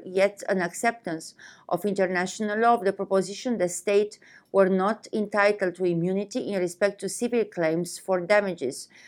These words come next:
concerning alleged torture committed outside the state, forum state.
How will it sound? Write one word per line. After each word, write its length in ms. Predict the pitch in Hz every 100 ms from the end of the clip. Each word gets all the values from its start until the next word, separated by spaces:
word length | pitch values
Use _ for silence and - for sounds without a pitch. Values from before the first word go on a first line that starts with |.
| -
concerning 640 | - 180 180 214 208 208 -
alleged 520 | 170 175 175 170 -
torture 540 | 202 175 175 202 208 208 - -
committed 440 | - 175 180 214 - -
outside 560 | 165 165 - 180 185
the 100 | 180
state, 640 | 185 - 196 127 - - -
forum 340 | - 151 180 180
state. 460 | - 170 117 -